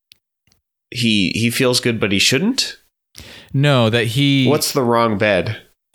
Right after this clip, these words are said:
Speaker 2: Everything should be going well for him, and on paper, everything looks good, but he still feels, like, kind of sad or off.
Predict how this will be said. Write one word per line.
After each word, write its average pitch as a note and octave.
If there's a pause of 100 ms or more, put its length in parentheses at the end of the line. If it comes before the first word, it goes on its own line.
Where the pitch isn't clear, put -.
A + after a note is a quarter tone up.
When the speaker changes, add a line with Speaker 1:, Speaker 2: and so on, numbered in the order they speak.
Speaker 2:
Everything D#3+
should C#3+
be C3+
going G#2+
well G#2
for A#2+
him, C3+
and G#2
on G2
paper, A#2
everything G2+
looks F#2+
good, F#2
but F2
he F#2
still F#2+
feels, F2+
like, E2+
kind F#2
of E2+
sad F2
or E2+
off. E2